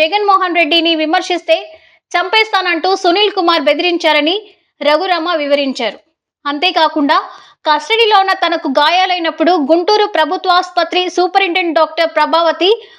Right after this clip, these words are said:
ఆ గాయాలపై న్యాయస్థానానికి తప్పుడు నివేదిక ఇచ్చారని ఆరోపించారు.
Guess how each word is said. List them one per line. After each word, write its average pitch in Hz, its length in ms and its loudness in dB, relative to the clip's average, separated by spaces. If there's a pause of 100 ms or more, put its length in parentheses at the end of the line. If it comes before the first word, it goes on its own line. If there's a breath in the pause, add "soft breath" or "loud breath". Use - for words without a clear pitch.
(180 loud breath)
ఆ 311 100 2
గాయాలపై 339 760 0
న్యాయస్థానానికి 330 880 0
తప్పుడు 339 360 -2
నివేదిక 339 460 0
ఇచ్చారని 302 540 0
ఆరోపించారు. 269 680 -4